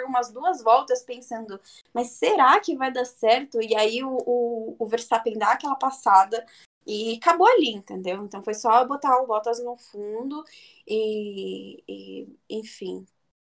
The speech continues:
sacrificar a corrida dele nesse meio, e depois no final a chuva deu a, fez a justiça ali, né? Mas eu realmente não sei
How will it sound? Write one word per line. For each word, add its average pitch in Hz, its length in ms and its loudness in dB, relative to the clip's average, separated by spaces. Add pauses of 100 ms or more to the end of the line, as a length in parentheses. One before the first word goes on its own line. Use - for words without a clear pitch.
(120)
sacrificar 294 640 2
a 302 60 6
corrida 277 380 2
dele 240 360 8
nesse 262 280 -4
meio, 294 260 0
e 440 60 4
depois 359 280 -4
no 320 60 -10
final 294 280 2
a 320 60 0
chuva 285 300 -10
deu 240 240 6
a, 247 240 0
fez 240 180 2
a 262 80 2
justiça 277 420 -10
ali, 226 140 -12
né? 185 200 -4 (600)
Mas 247 200 4
eu 302 80 -2
realmente 370 480 0
não 339 160 -2
sei 285 680 -8